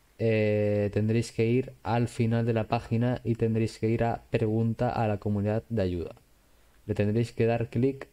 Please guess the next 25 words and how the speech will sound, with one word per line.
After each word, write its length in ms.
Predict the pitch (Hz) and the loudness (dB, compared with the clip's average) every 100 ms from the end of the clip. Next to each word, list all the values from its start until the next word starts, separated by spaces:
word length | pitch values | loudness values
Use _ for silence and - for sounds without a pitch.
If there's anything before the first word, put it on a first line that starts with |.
| - | -2
a 120 | 113 | -2
este 240 | 113 - | 0 -2
botón. 440 | 98 92 - - - - - _ _ _ _ _ _ _ _ _ _ _ _ _ _ | 0 -2 -4 -10 -14 -20 -20 _ _ _ _ _ _ _ _ _ _ _ _ _ _
Entonces 580 | 120 113 151 147 175 - | -2 2 2 2 0 0
nos 180 | 123 120 | 0 2
llevará 480 | 117 113 113 135 - | 2 2 2 0 -2
a 120 | 127 131 | 0 0
esta 260 | 127 120 | 0 0
página 540 | 135 120 147 143 151 - | 0 -2 -2 0 0 -2
de 200 | 117 110 | 0 2
Google. 380 | 117 107 87 82 - _ _ - _ _ - | 2 0 -2 -4 -16 _ _ -20 _ _ -2
Y 100 | 123 | 2
bueno, 320 | 123 101 - - | 2 0 -6 -2
tendremos 480 | 113 123 131 131 - | 2 2 2 -2 -2
que 100 | 120 | 0
ir 300 | 131 151 - _ _ _ _ _ _ _ _ | 2 0 -4 _ _ _ _ _ _ _ _
a 280 | 127 143 139 117 | -2 -2 -2 -2
este 400 | 120 - 127 120 | -2 0 0 0
botón, 460 | 110 101 92 - - | 0 -2 -2 -4 -12
preguntar 760 | - 107 104 107 104 123 143 - _ | -2 0 2 0 0 -2 -2 -6 _
ahora. 420 | 104 104 92 - - _ _ | -4 -2 -4 -6 -16 _ _
Tendremos 320 | 104 104 104 | -2 0 -2
que 80 | 101 | -6
hacerle 420 | - 123 131 127 | -4 -2 0 -2
clic. 420 | 127 95 92 - | -4 -8 -8 -12